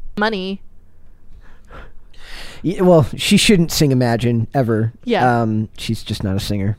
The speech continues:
Speaker 2: Gal Gadot is fantastic, but she's just not a singer. It's not her fault.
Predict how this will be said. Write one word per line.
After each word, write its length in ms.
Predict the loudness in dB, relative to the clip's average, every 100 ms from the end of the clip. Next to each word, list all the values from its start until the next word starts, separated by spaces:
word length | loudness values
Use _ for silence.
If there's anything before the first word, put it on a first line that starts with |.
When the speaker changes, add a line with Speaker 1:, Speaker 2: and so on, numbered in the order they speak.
| -4
Speaker 2:
Gal 160 | 0 2
Gadot 220 | 2 0
is 100 | -2
fantastic, 640 | -4 0 0 0 -4 -6 -8
but 160 | -12
she's 160 | -10 -12
just 160 | -8 -4
not 120 | -4
a 40 |
singer. 320 | -2 -2 -2 -2 -8
It's 160 | -10 0
not 160 | 4
her 80 | 4
fault. 380 | 6 4 4